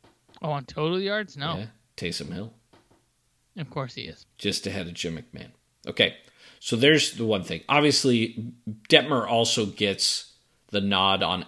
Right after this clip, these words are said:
Speaker 2: accolades 'cause he won the Heisman and nobody else did.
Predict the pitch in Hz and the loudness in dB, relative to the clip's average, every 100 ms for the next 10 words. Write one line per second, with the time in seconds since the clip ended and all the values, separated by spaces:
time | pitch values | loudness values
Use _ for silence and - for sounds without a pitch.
0 | - 85 - 80 69 65 - - - 98 | -4 -6 -4 -10 -10 -10 -10 -12 -6 -6
1 | 76 90 85 85 92 90 - 87 82 78 | -4 -6 -6 -6 -6 -6 -6 -8 -8 -10
2 | - 60 - - - | -10 -12 -10 -12 -14